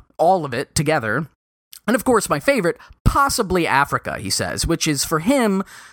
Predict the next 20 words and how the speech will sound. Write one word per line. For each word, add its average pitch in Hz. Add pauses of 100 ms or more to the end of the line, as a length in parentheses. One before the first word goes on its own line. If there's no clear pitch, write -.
(180)
just -
all 240
of 269
Africa 190
that 147
isn't 180
included 170
under 143
his 139
already 175
shitty 165
umbrella 135
of 120
just, -
like, 123
Islamic, 117
right? 123 (880)
Um, 170 (500)
so 339
again, 285